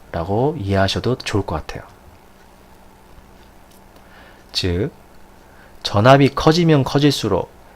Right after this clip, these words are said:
에너지 차이가 심한, 심하게 되고 에너지 차이가 심할수록 에너지의 흐름량은 많아집니다. 에너지가 많이 흐를수록 이런 전자들을 컨트롤할 수 있는 능력이 커지겠죠.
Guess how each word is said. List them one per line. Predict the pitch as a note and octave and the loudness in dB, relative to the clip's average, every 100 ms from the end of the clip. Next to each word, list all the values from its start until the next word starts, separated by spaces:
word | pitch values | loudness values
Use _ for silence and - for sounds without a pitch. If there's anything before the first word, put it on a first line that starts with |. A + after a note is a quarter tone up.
| - | -14
에너지 | - F2+ B2 C#3 C3+ - | -4 2 4 4 4 2
차이가 | - C#3 C3+ | 0 0 2
심한, | G#2+ - D#3+ D#3 D3 D3 - | 2 2 4 6 4 2 -2
심하게 | - - F#3 F3 D#3 | -4 0 4 4 4
되고 | - F2 F2 - - - - - - - - - | -2 -4 -6 -12 -16 -20 -20 -20 -20 -20 -18 -6
에너지 | F#2+ A#2 B2+ | 0 2 2
차이가 | B2+ - C3 | 0 0 0
심할수록 | A#2 - E3+ D#3+ - G#2 - - | 0 2 2 2 0 -2 -2 -4
에너지의 | F#2+ B2 B2+ B2 | -2 0 2 0
흐름량은 | - F#3+ G3+ D#3 G#2+ A#2 A2 | 0 2 2 4 2 0 0
많아집니다. | F2 G#2+ B2+ A#2+ F#2+ E2+ - - - - - - - - | 0 2 2 2 -2 -6 -12 -20 -20 -20 -20 -20 -18 -6
에너지가 | F#2 A2+ A#2+ A#2+ C3 | -2 0 0 4 4
많이 | G#2 D#2+ G#2 A#2 | 4 0 0 0
흐를수록 | D3+ D#3+ D#3 A2+ F#2+ - - - - - - - | 2 0 -2 -4 -4 -6 -12 -20 -20 -20 -20 -10
이런 | G#2 G#2 G#2+ B2+ D3+ D3 - | -4 -2 0 0 0 -4 -10
전자들을 | - F#2+ A#2 B2+ A#2 G#2 G2+ | -4 0 2 4 4 0 -2
컨트롤할 | - E3+ - E3 | -2 -2 0 0
수 | C#3+ A#2 | 0 -2
있는 | G#2+ A2+ C#3 D#3 - | -2 0 -2 -4 -6
능력이 | A2 G#2 G#2+ G2 | -4 -2 0 -2
커지겠죠. | - E3 F3+ C#3 - - | 0 2 4 0 -2 -10